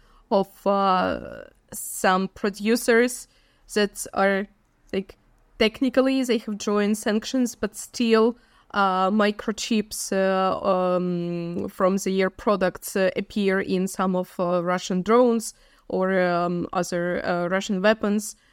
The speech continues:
So, yeah, like, um, for me, it depends on level of, uh, your commitments.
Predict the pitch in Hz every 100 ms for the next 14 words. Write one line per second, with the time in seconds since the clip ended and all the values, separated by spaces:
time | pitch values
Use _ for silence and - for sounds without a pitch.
0 | _ _ - - 208 190 185 180 190 180
1 | - - - _ _ - 175 208 214 -
2 | 185 - - - - - 82 - _ _
3 | _ _ _ _ _ _ _ - _ _
4 | 226 220 269 349 - 220 247 254 247 226
5 | 233 220 220 208 208 - - 214 202 208
6 | 208 - 220 269 - 415 370 359 -